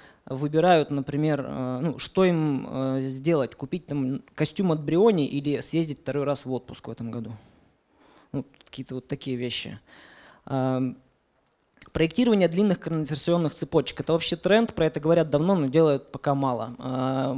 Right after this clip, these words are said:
очень интересно, рекомендую понаблюдать, как это делает, например, М-видео в своём интернет-магазине. Если вы зайдёте на главную страницу, то у них есть, эм, так называемые страницы прокладки.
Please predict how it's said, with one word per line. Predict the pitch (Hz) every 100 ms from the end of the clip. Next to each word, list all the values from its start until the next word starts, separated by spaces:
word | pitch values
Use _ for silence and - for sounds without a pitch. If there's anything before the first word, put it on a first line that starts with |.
| -
очень | - - 175
интересно, | 160 165 185 - 139
рекомендую | 135 143 151 156
понаблюдать, | 143 131 135 143 147
как | - -
это | 139
делает, | 135 135 127
например, | 123 139 135 -
М-видео | 151 147 208 175 131
в | 104
своём | - 139
интернет-магазине. | 135 131 139 131 123 131 127 123 117 - -
Если | - 143
вы | 143
зайдёте | 151 156 135
на | 139
главную | 151 147 131
страницу, | - 160 190 -
то | - 135
у | 131 139
них | 147 143
есть, | 139 - -
эм, | - - - -
так | - -
называемые | 135 139 131 123
страницы | - 143 170 -
прокладки. | - 139 - 139 - -